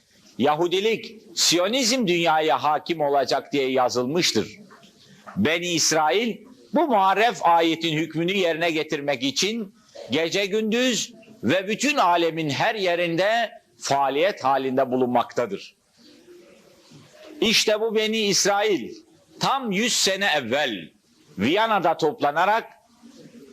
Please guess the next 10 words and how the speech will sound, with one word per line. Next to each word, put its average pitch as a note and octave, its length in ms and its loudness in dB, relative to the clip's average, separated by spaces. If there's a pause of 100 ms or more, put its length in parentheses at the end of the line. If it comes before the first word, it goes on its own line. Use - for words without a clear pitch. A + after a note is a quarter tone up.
(220)
bu C4 180 2
muharref A3 480 2
ayetin F#3+ 460 2
hükmünü F3 320 0
yerine E3 340 0
getirmek D3+ 520 -2
için G#3+ 580 -2 (120)
mühim E3 400 0
kararlar E3 520 0
aldı. A2+ 300 0